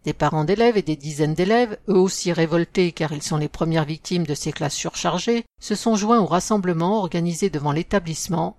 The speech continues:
avec banderoles et pancartes. La mobilisation a été couverte par le Parisien Val d'Oise et une pétition a aussi été mise en ligne sur change point org pour populariser le mouvement. Alors que le rectorat espérait faire passer le principe de trente-six élèves par classe comme une lettre à la poste,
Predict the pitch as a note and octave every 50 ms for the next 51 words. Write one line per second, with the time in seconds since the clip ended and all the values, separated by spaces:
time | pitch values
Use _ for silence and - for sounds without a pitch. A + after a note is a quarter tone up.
0 | _ - E3 D3+ D#3 C#3+ C#3+ E3+ E3 E3 D#3 D#3+ F#3 F#3 F3+ - - D3 - D3+
1 | C#3+ C3 - C#3 C3+ - - - - _ _ _ _ _ _ _ _ _ - -
2 | D3 E3 E3+ E3+ D#3 E3+ E3+ E3+ D3 E3 E3 - - - E3 D3+ C#3+ - - D#3
3 | - - F3+ D#3 E3 F3 D#3+ - - - D3 C#3+ D3+ D3+ - - D#3 C#3 C#3+ C#3
4 | - D3+ C#3+ C#3 E3 E3+ E3+ F#3 G3 G3 G#3 A3 A3+ - - - - - - E3+
5 | F3 F3 E3+ E3+ E3 - A3+ A3 - - G3+ - - - F#3 G3 A#3+ - - -
6 | E3 E3 G3 - - - G3+ F3 - - D#3 D3+ F3+ G3+ G3 F#3+ F3 E3 D3+ D3+
7 | E3 F#3 G3+ - - - D3 - D#3 - - - - G3+ G3+ G3 - - - E3+
8 | D3+ C#3 - G#2 D3 E3 E3 - A3 - - - - - - - - F#3+ F#3 -
9 | F#3 D#3+ D#3 D3+ C#3 C#3 - F#3 G3 F#3+ F#3+ E3 E3+ E3 - F#3 F#3+ G3 E3 E3
10 | - - - _ _ _ _ _ _ _ _ _ - - E3+ F#3 F#3+ - - B3
11 | A#3+ B3 - B3+ A#3+ - - A#3 G#3+ - C4+ B3+ A3 - - F#3+ F#3+ A3 A3+ -
12 | - F3+ - - - D#3+ - - - G#3+ D#3+ D#3 - - D#3+ D#3+ - - - F#3+
13 | F#3 D3+ D#3 D3 - - F3 F3 F3+ - G3 F3 - F#3 E3+ F#3 F#3 - - -
14 | E3+ D#3 - - - F#3 F#3 E3+ - - - - D#3 D3+ D3+ D3 D3 D3+ D3+ D3
15 | - - - D3+ D3+ D3 - - G#3 A3+ A3 - - - -